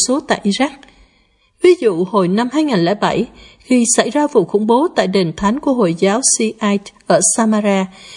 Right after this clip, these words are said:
Ngài đã công bố một giáo pháp nghiêm cấm việc ám sát những thành phần thiểu số để trả thù. Rồi năm hai nghìn mười bốn, Ngài kêu gọi chiến đấu chống lại cái gọi là nhà nước Hồi giáo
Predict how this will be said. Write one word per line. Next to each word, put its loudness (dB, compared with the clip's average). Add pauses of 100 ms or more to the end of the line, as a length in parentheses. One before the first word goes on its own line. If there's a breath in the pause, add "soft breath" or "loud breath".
(140 loud breath)
Ngài 2
đã -2
công -2
bố 2
một -2
giáo 0
pháp -2 (360 loud breath)
nghiêm 2
cấm 2
việc 2
ám 0 (140)
sát -2
những 0
thành -2
phần -2
thiểu 0 (140)
số -2
để 4
trả -2
thù. 0 (800 soft breath)
Rồi 2
năm -4
hai 0
nghìn 2
mười 4
bốn, 0 (360 loud breath)
Ngài 2
kêu -2
gọi 0
chiến -2
đấu 2
chống 0
lại 0
cái -2
gọi 2
là 0
nhà -2
nước -2
Hồi -2
giáo -2